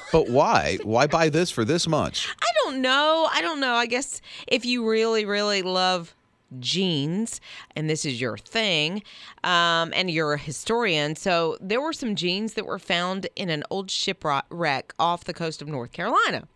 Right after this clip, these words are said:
Speaker 2: Nice.
Speaker 1: And they think the shipwreck is from eighteen fifty-seven.
Speaker 2: Okay.
Speaker 1: And they think they found a pair of Levi's. They're button fly, like, five button fly jeans, like Levi's makes. But there's no indication on these jeans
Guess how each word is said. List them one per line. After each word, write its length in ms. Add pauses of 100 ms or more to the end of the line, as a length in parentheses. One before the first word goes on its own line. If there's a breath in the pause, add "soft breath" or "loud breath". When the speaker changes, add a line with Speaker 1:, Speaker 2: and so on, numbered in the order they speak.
Speaker 2:
Nice. 460
Speaker 1:
And 140
they 100
think 280
the 60
shipwreck 440
is 100
from 200 (140)
eighteen 560
fifty-seven. 1000 (140)
Speaker 2:
Okay. 240 (800 soft breath)
Speaker 1:
And 200
they 100
think 400
they 160
found 300
a 20
pair 220
of 100
Levi's. 800
They're 320
button 360
fly, 580
like, 240
five 440
button 240
fly 300
jeans, 500 (280 loud breath)
like 300
Levi's 420
makes. 640 (880)
But 140
there's 180
no 240
indication 480
on 160
these 220
jeans 400